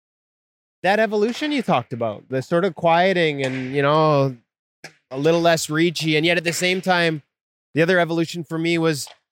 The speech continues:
when they became a low event team, a team that didn't give a, t-, a ton of shots, and he felt like he needed a rhythm. Dude, does anybody get out of the net and handle more pucks than him? And that was an, that was a conscious attempt to stay in games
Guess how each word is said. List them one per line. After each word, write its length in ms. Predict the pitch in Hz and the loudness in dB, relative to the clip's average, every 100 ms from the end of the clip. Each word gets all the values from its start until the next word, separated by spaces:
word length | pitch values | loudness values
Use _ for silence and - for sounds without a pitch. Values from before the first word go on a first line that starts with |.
| - | -2
when 160 | 151 165 | 0 2
they 100 | 180 | 2
became 360 | 170 185 175 | 0 -2 -2
a 40 | 170 | 0
low 320 | 147 160 170 | 0 2 2
event 300 | 151 160 135 | 2 -2 -2
team, 240 | 165 156 | -4 -2
a 40 | 135 | -2
team 200 | 160 156 | 0 0
that 140 | 143 | 0
didn't 180 | 151 156 | 0 0
give 180 | 151 151 | -2 -2
a, 60 | |
t-, 180 | - - 151 | -6 -10 -12
a 60 | |
ton 200 | 143 165 | -4 -2
of 80 | 143 | -2
shots, 320 | - 160 151 | 0 0 0
and 80 | 143 | -2
he 80 | 147 | -2
felt 180 | 160 143 | -2 0
like 120 | 143 | -2
he 60 | |
needed 280 | 156 156 147 | -2 -2 -2
a 60 | 135 | 0
rhythm. 420 | 135 156 147 120 _ _ _ _ _ | 0 0 -2 -6 _ _ _ _ _
Dude, 240 | - 170 151 | 0 2 2
does 180 | 131 147 | -2 -2
anybody 440 | 135 170 185 202 | 0 0 2 0
get 180 | 156 156 | 0 -2
out 100 | 160 | -2
of 60 | |
the 80 | 151 | -2
net 160 | 135 147 | -4 -4
and 100 | 143 | -4
handle 240 | 135 139 | -6 -4
more 160 | 135 135 | -6 -8
pucks 320 | - 123 - | -6 -6 -6
than 140 | 160 | -10
him? 140 | 160 185 | -8 -6
And 100 | 160 | -4
that 100 | 160 | -4
was 160 | 160 | -4
an, 120 | 151 156 - | -6 -10 -10
that 140 | 147 | -6
was 140 | 151 | -4
a 60 | 147 | -4
conscious 580 | - - 160 160 196 165 | -8 -4 -2 -2 -6 -8
attempt 520 | 185 160 147 170 - | -8 -4 -6 -6 -12
to 80 | 170 | -12
stay 400 | - 160 151 165 | -6 -4 -2 -2
in 100 | 165 | -6
games 560 | 151 131 135 160 165 | -6 -6 -6 -10 -16